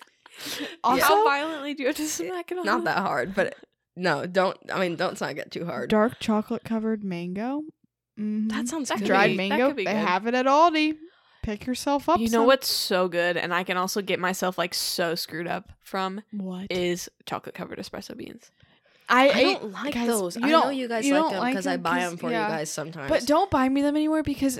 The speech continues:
Speaker 2: so many people kept buying me them, and now I, I ate so many, and I felt so sick once.
Speaker 3: That's the
Speaker 2: So now
Speaker 3: issue
Speaker 2: I can't eat them anymore.
Speaker 3: is,
Speaker 2: Like, they're
Speaker 3: like,
Speaker 2: not appealing at all, and I used to love them 'cause
Speaker 3: it
Speaker 2: this one time.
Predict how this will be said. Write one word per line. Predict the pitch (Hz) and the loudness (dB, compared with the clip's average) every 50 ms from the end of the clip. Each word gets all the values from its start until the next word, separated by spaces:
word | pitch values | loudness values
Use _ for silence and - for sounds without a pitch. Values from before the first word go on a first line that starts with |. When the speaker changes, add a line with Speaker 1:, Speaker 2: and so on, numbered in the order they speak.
| - - - - - _ | -10 -16 -20 -20 -20 _
Speaker 2:
so | - - - 240 233 | -8 -6 -4 -2 -2
many | 254 285 285 262 | -2 -2 -2 -2
people | - 311 302 | 0 -2 -2
kept | 294 - 302 262 208 | 0 -2 -2 -4 -2
buying | - 202 196 202 208 214 | -4 -4 -4 -2 -2 -2
me | 220 240 247 | -2 0 0
them, | 277 277 285 269 247 - | 2 2 2 0 0 0
and | 226 233 220 | 0 0 0
now | 214 208 220 233 | 0 -2 -2 -2
I, | 240 262 - - | -2 -2 -2 -2
I | 240 240 - - | -4 -4 0 0
ate | 214 208 - | 0 0 0
so | - - 262 | -2 -4 -4
many, | 262 269 269 277 269 269 | -2 -2 -2 -2 -2 0
and | 262 240 | 0 0
I | 233 240 | -2 -2
felt | - 254 - - | -2 -2 -4 -2
so | - - - - - 254 226 214 220 220 | -4 -4 -4 -2 0 2 4 4 4 4
sick | 220 - - - 233 220 220 - | 4 2 0 0 0 -2 -2 -4
once. | 202 202 202 196 208 | -4 -4 -4 2 6
Speaker 3:
That's | 240 233 262 294 - - - | 8 8 8 8 6 2 0
the | - 339 | 0 4
Speaker 2:
So | 320 | 8
now | 311 320 330 359 | 10 12 12 12
Speaker 3:
issue | 392 403 - - | 12 10 10 6
Speaker 2:
I | 392 | 6
can't | 349 370 349 - - | 6 6 6 6 4
eat | 302 330 - | 4 4 4
them | 370 359 330 | 4 2 2
anymore. | 320 294 285 269 247 220 277 | 2 2 2 2 2 2 2
Speaker 3:
is, | 277 262 - - - - - - | 0 0 -4 -8 -14 -18 -10 0
Speaker 2:
Like, | - 359 392 466 | 2 4 4 6
they're | 440 392 | 4 4
Speaker 3:
like, | 370 339 | 6 6
Speaker 2:
not | 339 339 359 | 6 6 6
appealing | 381 - - - 349 349 339 330 | 4 2 2 0 0 0 0 0
at | 320 311 | 2 2
all, | 311 302 294 | 2 2 2
and | 285 | 0
I | 277 | -2
used | 269 262 - - | -2 -2 -4 -6
to | 269 | -4
love | 240 233 226 226 214 | -2 -2 -2 -2 -4
them | 196 190 185 - | -6 -10 -8 -6
'cause | - 233 | -2 0
Speaker 3:
it | 208 | 0
Speaker 2:
this | 240 226 - | 0 0 -2
one | 190 202 208 208 | -4 -4 -4 -4
time. | 208 196 185 170 165 165 165 | -6 -8 -10 -12 -12 -16 -18